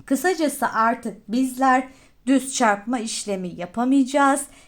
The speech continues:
İşaretlerin çarpımıyla da ne yapacağız?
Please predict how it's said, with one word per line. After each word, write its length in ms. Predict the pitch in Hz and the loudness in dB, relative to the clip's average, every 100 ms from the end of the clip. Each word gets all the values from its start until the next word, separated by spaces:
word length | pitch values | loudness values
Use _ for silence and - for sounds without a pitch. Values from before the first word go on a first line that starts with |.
| - | -18
İşaretlerin 1120 | 220 - 269 247 254 262 269 269 277 339 370 - | -12 -6 2 4 4 2 -2 2 2 2 -2 -6
çarpımıyla 1160 | - 277 262 254 262 262 269 320 285 247 214 196 | -2 4 4 2 -2 0 2 2 2 2 0 0
da 120 | 180 | -4
ne 260 | 180 214 285 | 0 0 0
yapacağız? 600 | 285 277 269 285 285 | -2 -4 2 4 4